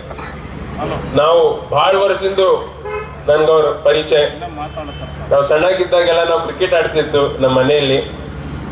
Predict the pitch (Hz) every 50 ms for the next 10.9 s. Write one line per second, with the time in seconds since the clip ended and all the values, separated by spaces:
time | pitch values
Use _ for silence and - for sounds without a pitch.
0 | - - - - - 117 117 123 127 131 131 135 135 143 - 175 175 165 147 -
1 | 139 143 151 165 165 165 160 156 151 151 - 139 143 139 139 139 139 147 147 160
2 | 170 170 165 175 170 165 156 143 - 156 156 156 156 160 160 160 160 165 165 160
3 | 160 165 160 156 156 156 143 120 104 - - - - - - - - - - -
4 | 127 131 147 170 165 160 170 170 151 156 156 151 151 147 151 156 165 151 131 131
5 | 135 156 156 156 165 170 160 160 160 156 151 151 151 139 151 151 147 139 143 143
6 | 139 - 151 139 - - 180 165 156 156 147 - - 147 156 - - - - -
7 | - - - - - - - - - - - - 120 127 147 151 147 151 156 175
8 | 180 175 175 175 175 190 185 170 165 160 160 175 180 180 175 175 175 165 165 -
9 | - - 180 170 170 - - - - - - - - - - - - - 127 123
10 | 127 135 151 160 160 156 156 151 160 160 165 175 170 165 - - - -